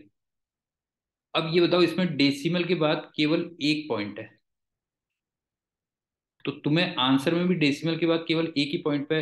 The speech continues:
round off करना पड़ेगा। तो इसका मतलब यहाँ पे round ऑफ कर दोगे तुम,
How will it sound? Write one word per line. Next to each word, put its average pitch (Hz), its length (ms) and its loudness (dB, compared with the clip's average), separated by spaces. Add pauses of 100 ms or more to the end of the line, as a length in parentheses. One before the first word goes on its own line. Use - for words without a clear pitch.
(240)
round 127 240 0
off 147 180 0
करना 127 200 2
पड़ेगा। 120 300 -2 (500)
तो 127 60 -6
इसका - 220 -4
मतलब 151 200 0
यहाँ 127 220 -2
पे 156 120 -2
round 139 260 4
ऑफ 139 180 0
कर 110 120 -4
दोगे 104 220 -8
तुम, 113 140 -14